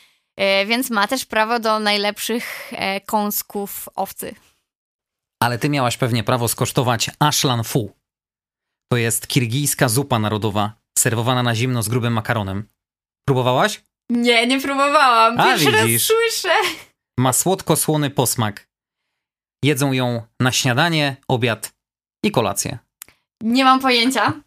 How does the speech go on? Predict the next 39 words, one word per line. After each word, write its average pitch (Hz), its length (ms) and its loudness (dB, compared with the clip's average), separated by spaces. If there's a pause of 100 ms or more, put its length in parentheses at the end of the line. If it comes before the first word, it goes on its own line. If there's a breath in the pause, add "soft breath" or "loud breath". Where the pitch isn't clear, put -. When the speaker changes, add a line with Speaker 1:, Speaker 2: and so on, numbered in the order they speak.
Speaker 1:
co 262 120 -2
to 254 80 0
jest 277 160 0
ta 269 120 2
zupa. 349 240 0 (180)
Speaker 2:
<laughs> - 160 -10
No 131 80 2
to 135 100 0
następnym 143 440 0
razem, 143 240 2
jak 139 120 0
się 147 100 0
wybierzesz, 139 360 0
musisz 135 220 -2
koniecznie 139 360 -2
skosztować. 104 600 -2 (120)
Speaker 1:
Muszę - 300 0
koniecznie 226 440 -4
skosztować. 220 680 -2
Jadłam 269 360 2
inne 240 260 0
zupy 233 580 -2
i, 220 880 -4
i 240 120 -4
też - 260 0 (240)
nie 294 300 0
mam 254 200 2
zbyt 220 280 -4
dobrego 220 480 -2
zdania 214 500 -2
o 208 240 0
kirgiskich 214 580 -4
zupach. 220 480 2 (440)
Raz 226 300 0
zjadłam 220 420 -2
zupę 214 320 -2
o 208 60 0
nazwie 208 340 -4
szorpo 214 560 0